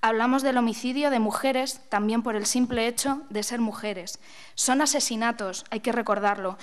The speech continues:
y son motivados por la misoginia y el machismo. Estamos ante la forma más extrema de violencia contra las mujeres.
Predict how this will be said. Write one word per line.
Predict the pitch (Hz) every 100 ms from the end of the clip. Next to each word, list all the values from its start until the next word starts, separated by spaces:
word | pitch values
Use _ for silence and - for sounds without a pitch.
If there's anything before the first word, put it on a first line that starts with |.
| - -
y |
son | 226 247
motivados | 269 311 277 285 294 294 294
por | - 226
la | 214
misoginia | 214 220 196 262 269 294 320 311 - - -
y | 220
el |
machismo. | 202 202 - 233 208 180 196 - - - -
Estamos | 226 240 262 277
ante | 285
la | 254
forma | 233 254 262
más | 247 294 294
extrema | 269 - 247 254 277 320
de | 269 226
violencia | 220 214 240 254 302 311 -
contra | 247 214 208
las | 196 208
mujeres. | 190 214 - 90 -